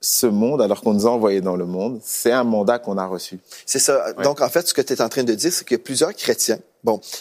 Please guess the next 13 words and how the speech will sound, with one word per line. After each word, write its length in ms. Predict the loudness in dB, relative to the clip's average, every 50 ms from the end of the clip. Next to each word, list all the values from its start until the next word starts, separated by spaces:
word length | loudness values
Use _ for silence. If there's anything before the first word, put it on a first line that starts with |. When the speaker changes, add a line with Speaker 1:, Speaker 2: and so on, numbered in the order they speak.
| -12 -2
Speaker 2:
on 140 | 0 0 2
rencontre 420 | 2 2 0 2 0 0 2 2
le 40 | 0 2
Seigneur 340 | 2 0 2 2 0 0
Jésus, 400 | 0 0 -2 0 0 -2 -2 -2 0 0
on 100 | 0 0
Speaker 1:
Ouais. 120 | 0 -4 -8
Speaker 2:
quitte 280 | 0 2 2 2 2
le 120 | 0 -2 0
chemin 420 | 0 2 2 2 2 2 0 0
du 160 | -2 -4 -4
monde, 280 | -2 -2 0 -2 -2 -4 -4
Speaker 1:
Ouais. 120 | -4 -4